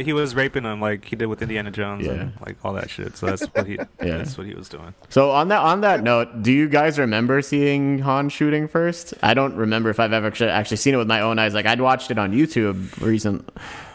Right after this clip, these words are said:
Speaker 2: but I don't remember. So I never really, I was too young for that whole, like, what the
Speaker 1: Well,
Speaker 2: fuck?
Speaker 1: well,
Speaker 2: Like
Speaker 1: when Seville brings, when we were bringing up, like, the different edits, uh, I've seen different, a few different versions of that scene where it might, you might think Han shoots first, but then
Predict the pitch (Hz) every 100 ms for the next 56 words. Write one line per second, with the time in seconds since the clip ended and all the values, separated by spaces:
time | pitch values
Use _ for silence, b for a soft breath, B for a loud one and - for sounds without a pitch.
0 | - 107 120 123 110 107 117 113 107 -
1 | - - 113 104 113 113 113 107 101 101
2 | 95 95 101 B B 131 143 - 143 117
3 | 117 110 104 104 98 92 90 101 98 92
4 | 87 85 120 - 92 - 110 110 - -
5 | B B B B 147 185 - 151 165 156
6 | 165 147 135 143 143 156 156 143 151 143
7 | 135 127 - 117 120 - 120 110 - -
8 | - 123 147 - - - 117 120 98 -
9 | B B B 143 160 143 147 147 135 104
10 | - - - - - 160 143 135 123 123
11 | 123 120 113 - 127 120 104 101 104 101
12 | 101 104 - - 123 117 107 120 123 -
13 | 123 104 113 113 - 120 - - 123 120
14 | - 107 107 101 98